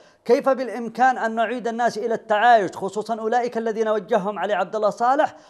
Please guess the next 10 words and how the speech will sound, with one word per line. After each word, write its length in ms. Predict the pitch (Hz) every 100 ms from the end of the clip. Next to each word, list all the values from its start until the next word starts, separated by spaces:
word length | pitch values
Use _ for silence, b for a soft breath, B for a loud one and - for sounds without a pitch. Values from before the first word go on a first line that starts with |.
| B -
أو 180 | 226 247
أولئك 360 | 285 277 269
الذين 360 | 262 254 262 254
وجهتهم 720 | 247 185 240 269 269 247 240
نوازعهم 540 | 240 240 226 233 233
السلالية 580 | 226 233 233 233 254 202
مثل 280 | 170 165 190
الهاشميين 760 | 185 190 190 190 196 208 202
في 280 | 190 202 262
إب 220 | 220 165